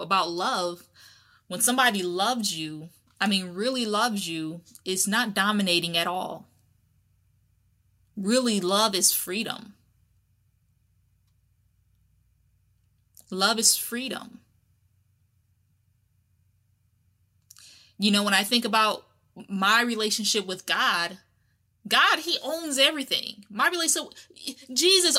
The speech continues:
owns everything. You, like, I mean, we're, we're, I mean, he's the highest of the highest,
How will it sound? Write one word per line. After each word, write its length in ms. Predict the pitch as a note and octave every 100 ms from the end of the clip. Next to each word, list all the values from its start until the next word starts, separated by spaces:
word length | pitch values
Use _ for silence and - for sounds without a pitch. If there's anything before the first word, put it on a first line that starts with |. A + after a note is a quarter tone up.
| -
owns 400 | B3 C4+ B3+ A#3
everything. 600 | A3+ A#3+ A3+ F#3 - - -
You, 300 | G#3+ - G#3+
like, 200 | - A3
I 80 | A3+
mean, 280 | A#3 A#3+ A#3
we're, 180 | A3+ -
we're, 200 | B3 C4+ -
I 100 | A#3
mean, 340 | A#3 A#3 A3+ - - _ _ _ _ _ _
he's 260 | - C#4+ C#4
the 140 | B3
highest 500 | A#3 A#3 A#3 G#3 G3+
of 140 | F#3+
the 80 | -
highest, 760 | F#3+ A3 - - - - -